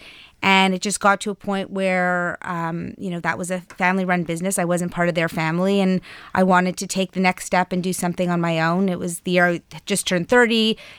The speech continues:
and I was engaged, was about to get married, and basically said, you know, "If I don't do it now, I'm gonna have to wait another ten years until I start my own company." So took a leap of faith in a really bad economic climate and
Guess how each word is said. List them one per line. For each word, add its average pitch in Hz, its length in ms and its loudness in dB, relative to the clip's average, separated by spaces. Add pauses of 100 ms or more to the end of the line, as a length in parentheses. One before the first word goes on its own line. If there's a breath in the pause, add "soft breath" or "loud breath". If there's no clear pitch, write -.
(120)
and 175 520 -2
I 160 120 0
was 160 200 -8
engaged, 196 360 4
was 170 80 -6
about 175 180 -2
to 165 60 -10
get 175 120 0
married, 226 540 4 (320 loud breath)
and 185 500 -4 (140)
basically 190 460 -4
said, 175 460 -2
you - 160 -10
know, 175 120 -2
"If 175 120 -4
I 196 60 4
don't 190 200 2
do 190 100 0
it 185 80 -2
now, 175 220 4
I'm 190 100 2
gonna 180 80 0
have 175 120 -2
to 180 80 -6
wait 175 140 0
another 170 240 -2
ten 180 240 -2
years 175 240 2
until 165 220 -2
I 165 80 0
start 160 240 0
my 160 140 -4
own 165 100 -6
company." 165 420 -6
So 175 380 2 (560 loud breath)
took 214 160 2
a 208 60 2
leap 196 260 2
of 190 120 2
faith 190 320 2
in 180 100 2
a 170 100 2
really 180 320 0
bad 170 380 2
economic 170 500 -4
climate 190 460 0 (100)
and 175 480 -2